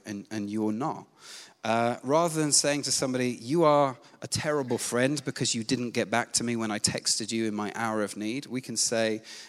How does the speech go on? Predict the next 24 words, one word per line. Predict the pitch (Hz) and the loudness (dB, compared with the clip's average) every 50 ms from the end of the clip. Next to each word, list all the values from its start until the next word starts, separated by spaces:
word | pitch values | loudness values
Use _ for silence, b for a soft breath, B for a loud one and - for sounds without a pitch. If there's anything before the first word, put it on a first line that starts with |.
| B B - | B B -4
uh, | 113 107 110 - | -2 -2 -2 -2
instead, | - 113 107 - - - - 202 185 143 117 113 113 - B B B B B - | -4 -4 -2 0 0 0 -2 -2 -2 -2 -2 -2 -4 -6 B B B B B -6
"When | 113 127 165 185 196 196 | -2 0 0 0 0 0
you | 190 175 | -2 0
don't | 175 170 160 151 139 | 0 0 0 0 -2
get | 147 135 117 123 | -4 -6 -6 -4
back | 135 139 135 - - | -4 -4 -4 -2 -4
to | - - | -6 -6
me, | 107 107 | -6 -4
just | - - 156 151 - - | -4 -4 -2 0 0 0
so | - 143 | 0 0
you | 131 127 127 127 120 | -2 -2 -4 -4 -4
know, | 117 113 101 98 | -4 -4 -4 -6
when | 95 101 123 147 165 170 | -4 -2 -2 -2 -2 -2
you | 175 170 160 | -4 -6 -4
don't | - 151 147 147 139 | -4 -4 -4 -4 -4
get | - 135 123 - | -6 -8 -6 -4
back | 131 127 117 - - | -6 -6 -4 -4 -6
to | - 117 | -4 -4
me | 113 110 | -4 -4
in | 110 | -2
moments | 113 117 120 120 123 110 - - | -2 -2 -2 -2 -2 -4 -4 -4
like | 120 113 104 - - | -4 -6 -8 -6 -6
that, | 110 120 127 127 | -4 -4 -4 -6